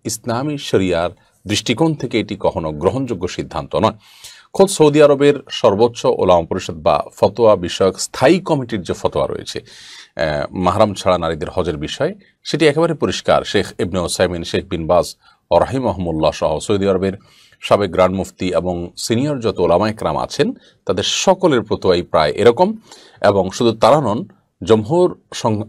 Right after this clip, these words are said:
ওলামা একরাম ইমামগণ, হানাফি মাযহাব, আহ, হাম্বলি মাযহাব সহ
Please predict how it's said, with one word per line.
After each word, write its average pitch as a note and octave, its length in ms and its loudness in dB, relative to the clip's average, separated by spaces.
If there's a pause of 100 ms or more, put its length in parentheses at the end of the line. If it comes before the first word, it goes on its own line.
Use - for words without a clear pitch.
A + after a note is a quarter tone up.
ওলামা G#2 540 2
একরাম A2+ 300 2
ইমামগণ, G2+ 480 2 (140)
হানাফি F#2 260 -2
মাযহাব, E2 440 -2 (380)
আহ, D2 400 -2
হাম্বলি F2 320 -2
মাযহাব D#2+ 400 -2
সহ E2 360 0